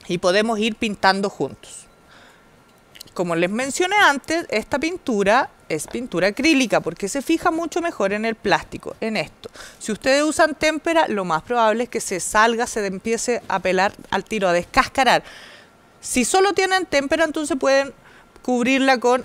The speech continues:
harta cola fría y ahí resolvemos igual. Ya, voy a utilizar este cáncamo para afirmar esto y voy a partir por el cuerpo.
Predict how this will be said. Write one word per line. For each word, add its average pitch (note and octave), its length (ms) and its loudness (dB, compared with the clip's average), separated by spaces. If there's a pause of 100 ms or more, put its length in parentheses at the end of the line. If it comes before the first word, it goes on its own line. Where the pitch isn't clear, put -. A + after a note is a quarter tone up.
harta A#3+ 440 8
cola F3+ 240 2
fría A#3+ 460 0
y G3 140 -4
ahí G3 360 2 (1000)
resolvemos F3 680 -2
igual. F3 240 -4 (280)
Ya, E3+ 180 -2 (500)
voy D4 260 2
a F4+ 40 2
utilizar D4 400 2
este D#4 220 0
cáncamo D#4 420 2
para B3+ 220 2 (400)
afirmar G#3 500 0
esto - 400 -4 (180)
y G#3 100 -2
voy G3+ 180 2
a G#3 80 4
partir G#3 400 -2
por F#3+ 180 -4
el A3 100 -4
cuerpo. - 440 -2